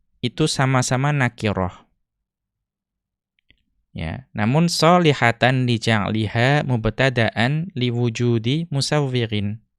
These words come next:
Biasanya kan isim nakirah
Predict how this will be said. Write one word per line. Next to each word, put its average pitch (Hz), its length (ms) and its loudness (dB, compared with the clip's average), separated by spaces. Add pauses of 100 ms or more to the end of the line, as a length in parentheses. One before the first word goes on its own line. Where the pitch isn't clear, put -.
(1800)
Biasanya 117 540 0
kan 180 240 2
isim 127 340 0
nakirah 117 560 0